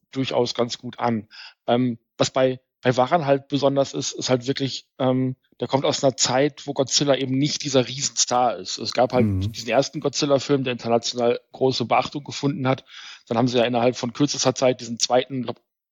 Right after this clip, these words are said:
Speaker 1: weniger als einem Jahr oder sowas, diesen zweiten hinterhergeschoben. Ähm, und der kam gar nicht mehr so gut an, komischerweise. Das ist auch eher so ein, eher so ein Ausreißer.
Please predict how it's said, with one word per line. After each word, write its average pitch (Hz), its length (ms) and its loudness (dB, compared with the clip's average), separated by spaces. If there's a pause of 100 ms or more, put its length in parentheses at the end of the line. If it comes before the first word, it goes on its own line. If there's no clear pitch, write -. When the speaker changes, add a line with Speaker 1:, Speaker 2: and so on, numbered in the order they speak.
(200)
Speaker 1:
weniger 143 320 0
als 107 200 -4
einem 123 120 0
Jahr 113 240 2
oder 127 180 0
sowas, 120 300 -6
diesen 113 180 -12
zweiten 131 320 0
hinterhergeschoben. 127 840 0 (500)
Ähm, 127 380 2 (200)
und 123 80 -6
der 127 100 4
kam 127 180 0
gar 120 140 2
nicht 160 160 -2
mehr 131 120 2
so 127 140 -4
gut 131 220 -10
an, 156 260 0 (300)
komischerweise. 120 760 0
Das 131 220 -6
ist - 80 -12
auch - 160 -14
eher 135 160 2
so 123 100 -2
ein, 123 220 0 (340)
eher 117 80 -6
so 123 60 -2
ein 123 40 -4
Ausreißer. 127 800 0